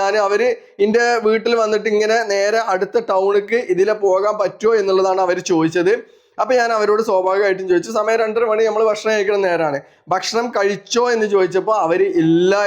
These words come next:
എന്ന് പറഞ്ഞ്, അവര് കൂളായിട്ട് ഭക്ഷണം കഴിച്ചിട്ടില്ലായിരുന്നു. അപ്പൊ ഒരുപാട് പ്രാവശ്യം നിർബന്ധിച്ചതിന് ശേഷം അവരെന്ത് ചെയ്തു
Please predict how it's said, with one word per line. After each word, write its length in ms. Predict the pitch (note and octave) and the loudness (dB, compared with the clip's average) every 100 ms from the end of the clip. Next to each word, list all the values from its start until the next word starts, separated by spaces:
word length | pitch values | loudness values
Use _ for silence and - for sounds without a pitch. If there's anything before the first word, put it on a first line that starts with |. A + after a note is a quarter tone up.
| F#3+ | 0
എന്ന് 140 | F#3 F3 | 0 0
പറഞ്ഞ്, 280 | C#3+ C#3 C3+ _ _ G#3 | -2 -8 -14 _ _ 0
അവര് 200 | A#3+ C4 - A3 | 0 0 -2 0
കൂളായിട്ട് 380 | A3+ G#3+ G3+ G3+ | 2 0 0 -2
ഭക്ഷണം 240 | F#3 G3+ G#3 | -2 -2 0
കഴിച്ചിട്ടില്ലായിരുന്നു. 640 | F#3 F3 F#3 F3 E3 F#3 A3+ - _ E3+ | 0 0 -2 0 0 -2 -4 -12 _ -4
അപ്പൊ 160 | F3+ A3+ A3+ G3 | 0 0 0 0
ഒരുപാട് 380 | A3 A#3 C4+ C4+ | 2 0 0 0
പ്രാവശ്യം 320 | A3+ A3 A#3 G#3 | -2 -2 0 0
നിർബന്ധിച്ചതിന് 680 | G#3 A3+ A#3 A3+ A#3+ B3+ A#3+ | 0 -2 -2 0 0 0 0
ശേഷം 380 | G#3 F#3+ F#3 F#3+ - - _ - F#3+ | 0 0 0 -4 -4 -20 _ -4 0
അവരെന്ത് 380 | A3+ G#3 E3 | 0 0 2
ചെയ്തു 220 | E3 D#3+ | 2 2